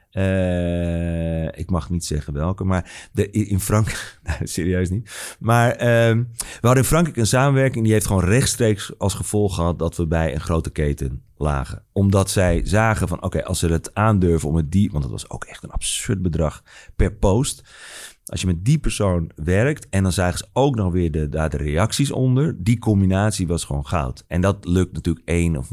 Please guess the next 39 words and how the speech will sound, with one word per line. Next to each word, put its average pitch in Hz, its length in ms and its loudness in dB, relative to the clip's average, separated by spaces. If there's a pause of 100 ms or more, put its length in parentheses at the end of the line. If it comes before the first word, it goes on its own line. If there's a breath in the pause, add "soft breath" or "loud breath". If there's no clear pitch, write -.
(100)
twee 78 260 0
of 76 60 0
drie 73 160 -2
keer - 120 -8
per 71 100 -2
jaar 69 200 -2
max. 78 480 -2 (520 loud breath)
Maar 82 120 0
dat 85 100 -4
is, - 180 -10
dat - 200 -4
is, - 120 -6 (540)
dat 110 240 2
is 87 120 2
moeilijk. 95 480 4
Dat 104 160 2
is 90 80 2
moeilijk. 71 300 0
En 101 220 0
die, 104 300 4 (160 loud breath)
dus 104 140 -2
die 113 100 2
mediastrategie 127 920 2 (200 loud breath)
is, 107 420 2
eh, 92 180 2
aan 98 180 0
de, 98 120 0
dat 107 180 2
is 90 80 -4
in 90 80 -6
ieder 90 160 2
geval 85 160 0
de, 80 240 2
de, 78 220 2
zeg 73 160 -2
maar, 71 120 0
massamedia 101 640 4
tussen 98 260 0
haakjes. 92 460 -2